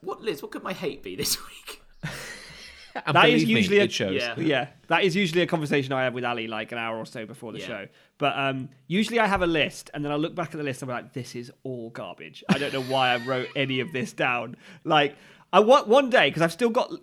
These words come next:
Speaker 3: the list, and it's, like, years old.
Speaker 1: Mm.
Speaker 3: One day, maybe we should do a feature episode where I just go through,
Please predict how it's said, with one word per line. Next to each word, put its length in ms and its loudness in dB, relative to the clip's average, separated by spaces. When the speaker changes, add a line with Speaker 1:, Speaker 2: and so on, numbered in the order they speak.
Speaker 3:
the 180 2
list, 400 -2
and 120 -8
it's, 240 -10
like, 400 -4
years 340 -2
old. 300 -6
Speaker 1:
Mm. 100 -14
Speaker 3:
One 220 0
day, 160 2
maybe 180 0
we 120 2
should 140 -8
do 140 0
a 60 2
feature 320 -4
episode 320 -8
where 120 -6
I 120 0
just 240 -8
go 140 -2
through, 440 -6